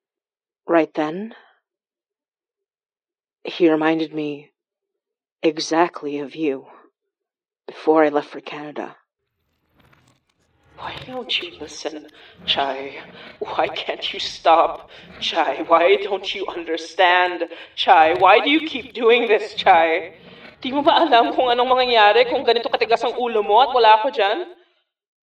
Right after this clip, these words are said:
You know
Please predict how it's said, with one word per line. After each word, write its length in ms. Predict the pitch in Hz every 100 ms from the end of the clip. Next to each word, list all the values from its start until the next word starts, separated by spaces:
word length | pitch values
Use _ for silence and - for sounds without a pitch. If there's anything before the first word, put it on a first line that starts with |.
| _ _ _ _ _ _ _ _ _ _ _ _ _ 403 _ _ _ _ _ _ _ _ _ _ _ _ _ _ _ _
You 160 | 196 185
know 400 | 196 208 214